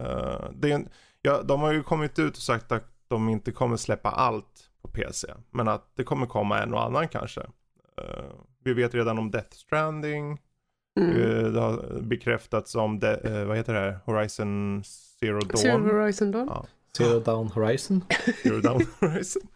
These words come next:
Speaker 1: Och det är ju jättekul, men det är så... de spelen, särskilt den där Horizon där, den är ju gjord av de här, ehm,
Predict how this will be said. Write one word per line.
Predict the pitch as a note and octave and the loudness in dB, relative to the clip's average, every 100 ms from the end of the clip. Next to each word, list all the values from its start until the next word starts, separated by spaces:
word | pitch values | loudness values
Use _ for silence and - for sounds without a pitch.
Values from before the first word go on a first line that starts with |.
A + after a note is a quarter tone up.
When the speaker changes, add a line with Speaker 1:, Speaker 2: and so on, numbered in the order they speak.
| - _ - - - _ _ | -20 _ -14 -14 -20 _ _
Speaker 1:
Och | D3 | 2
det | E3 | 4
är | |
ju | C4 A#3+ | 4 2
jättekul, | - F3+ - F3+ A#2 | 0 -2 2 2 2
men | C3+ | 2
det | F#3 | 0
är | |
så... | - D#3 - - - _ _ _ _ _ _ _ | 2 -2 -2 -18 -20 _ _ _ _ _ _ _
de | E3+ F3 F3+ | 0 2 0
spelen, | - - D3 C3+ C3 B2+ B2+ - _ _ _ _ _ _ - | -2 0 4 4 4 2 0 -4 _ _ _ _ _ _ -4
särskilt | C#3+ B2+ C#3 - | -2 -2 -6 -4
den | C3 | 0
där | A#2 | 2
Horizon | A2 A#2+ B2+ C3+ - A2+ G#2 | 2 2 2 0 -4 -4 -2
där, | G2+ G#2+ | 0 2
den | A2+ A#2+ | 2 2
är | B2+ | 2
ju | B2+ | 2
gjord | A#2 G2+ | 2 2
av | A2 G#2 | 2 2
de | G#2+ G#2+ | -2 -4
här, | A2 G#2 G#2 | -2 -2 0
ehm, | G2+ G2+ G2 G2 | -2 -2 -2 -4